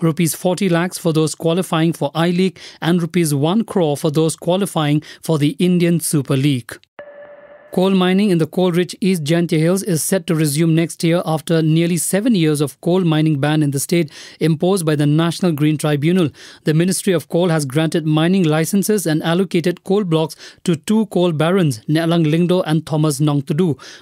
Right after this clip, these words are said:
Both Lingdo and Nongtudu have expressed gratitude to the central government for allowing coal mining to resume in the state after it was banned in two thousand and fourteen.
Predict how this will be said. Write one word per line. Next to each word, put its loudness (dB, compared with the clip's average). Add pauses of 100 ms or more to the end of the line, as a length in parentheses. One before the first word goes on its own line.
Both 0
Lingdo 2
and 2
Nongtudu 0
have -2
expressed -2
gratitude -2
to -2
the 0
central 0
government 0 (220)
for -2
allowing 2
coal 0
mining 2
to -2
resume 0
in 2
the 0
state 0 (260)
after 0
it 0
was 0
banned 0
in 0
two 0
thousand 0
and 0
fourteen. -2